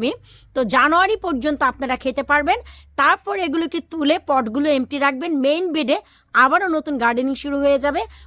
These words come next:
উইন্টারের ভিতরেই। সেটা কি, সেটা আপনাদের সাথে শেয়ার করব। ভিডিওটা নতুনদের জন্য আশা রাখছি উপকারে আসবে। প্লিজ পদ্ধতিটি ফলো করে আপনারা জার্নিটা শুরু করে দেন।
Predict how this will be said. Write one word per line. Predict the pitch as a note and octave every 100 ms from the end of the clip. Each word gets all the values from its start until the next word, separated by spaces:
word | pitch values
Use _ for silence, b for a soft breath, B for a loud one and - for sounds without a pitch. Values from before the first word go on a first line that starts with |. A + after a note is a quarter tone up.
| -
উইন্টারের | C4+ B3+ C4 A3 F#3+
ভিতরেই। | G3+ G3+ F#3+ F#3
সেটা | - A3+ C#4+
কি, | F#4+
সেটা | - A3+ G3+
আপনাদের | G3 F#3+ F#3
সাথে | F3+ -
শেয়ার | F3 F3
করব। | E3+ D#3+ - b b -
ভিডিওটা | F#3+ A3+ C4+ D#4
নতুনদের | C#4 B3 C#4 C4+ B3
জন্য | C#4+ D#4
আশা | C#4 A#3 B3+
রাখছি | C4 - C#4
উপকারে | A3 A3+ B3
আসবে। | C4 B3+ E4 C5 b b _ -
প্লিজ | A#3+ E4+ -
পদ্ধতিটি | D4 A#3+ C4+ B3+ C#4 -
ফলো | A3 A#3+ B3+
করে | D#4+ A#4 - b b
আপনারা | - C4 C#4 F#4
জার্নিটা | A#3+ A3 A#3+ G4+
শুরু | - G3+
করে | G3+ D#3+
দেন। | D3+